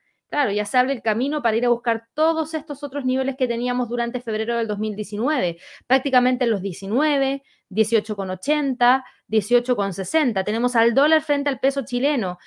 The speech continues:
que hoy día también está con movimientos bajistas y claramente tiene una tendencia hacia la baja que habla respecto a la posibilidad de que este activo incluso continúe con las caídas dentro de los próximos días. No se ha visto ningún quiebre de esta línea de tendencia bajista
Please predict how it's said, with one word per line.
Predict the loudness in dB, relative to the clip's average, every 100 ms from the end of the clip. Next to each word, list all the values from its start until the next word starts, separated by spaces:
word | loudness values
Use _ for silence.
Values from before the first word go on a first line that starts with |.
| _ _
que | 4
hoy | 4
día | 4
también | 2 2 0
está | 0 0 0
con | 0
movimientos | 0 0 0 -2 -2
bajistas | -2 -2 -4 -4 -8
y | -4
claramente | 0 2 2 0 -2
tiene | -2 -4
una | -2 -2
tendencia | -4 -4 -6 -6
hacia | -4
la | -2
baja | 0 0 0 -4
que | -4 -6 -12 -16
habla | 0 2 2
respecto | 0 -4 -2 -4 0 0
a | 2 2 0 _ _ _
la | 0
posibilidad | 0 0 -2 2 2
de | 2
que | 0
este | -2
activo | -2 -2 0
incluso | 0 0 -2 -2
continúe | -2 0 0 0 0
con | 2
las | 0 0
caídas | 0 2 0
dentro | 0 -4 -2
de | -2
los | -4
próximos | -4 -6 -6 -6 -6
días. | -4 -2 -2
No | -2
se | -4
ha | -2
visto | -2 -4
ningún | -4 -2 -2 -2
quiebre | -2 -2 0
de | -2
esta | -2
línea | -2 0 0
de |
tendencia | -2 -2 -2 -2
bajista | -2 0 -2 -2 -2 -4